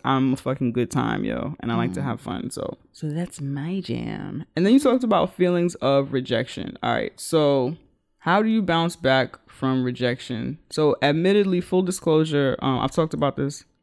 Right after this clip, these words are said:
Speaker 1: So as a person who lives with depression, I would say that one of my, one of the things that triggers my depression is rejection.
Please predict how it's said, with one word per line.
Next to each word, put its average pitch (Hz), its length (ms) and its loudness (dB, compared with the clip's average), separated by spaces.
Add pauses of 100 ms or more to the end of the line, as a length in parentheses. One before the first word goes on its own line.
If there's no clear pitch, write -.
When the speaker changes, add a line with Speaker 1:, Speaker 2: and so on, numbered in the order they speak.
Speaker 1:
So 170 420 4
as 156 180 2
a 160 60 2
person 220 520 2
who 190 280 2
lives 160 420 2
with 147 460 0
depression, 139 640 0
I 107 80 0
would 139 140 0
say 147 160 -2
that 120 180 0
one 127 200 0
of 135 140 -2
my, 131 300 2
one 143 140 2
of 160 80 4
the 160 40 2
things 160 260 -2
that 127 140 -2
triggers 175 400 0
my 175 220 0
depression 175 560 -2
is 139 320 2
rejection. 208 760 0